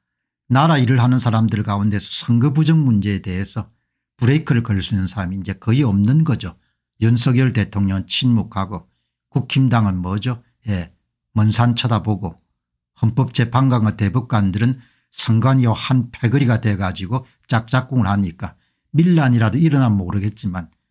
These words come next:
대한민국 국민들은 밀란을 일으킬 만큼 그렇게 용기는 없으니까 그렇게 해서 그냥 이 나라가 그렇게 우남 이승만이 그토록 여러분들 열망했던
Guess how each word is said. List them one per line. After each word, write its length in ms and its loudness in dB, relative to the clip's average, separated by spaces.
대한민국 500 2
국민들은 520 0
밀란을 400 2
일으킬 360 -2
만큼 400 -4
그렇게 300 -4
용기는 400 0
없으니까 640 -4
그렇게 340 -2
해서 440 -4
그냥 360 -2
이 140 -2
나라가 600 0
그렇게 440 -6
우남 320 2
이승만이 640 2
그토록 460 -4
여러분들 480 0
열망했던 760 0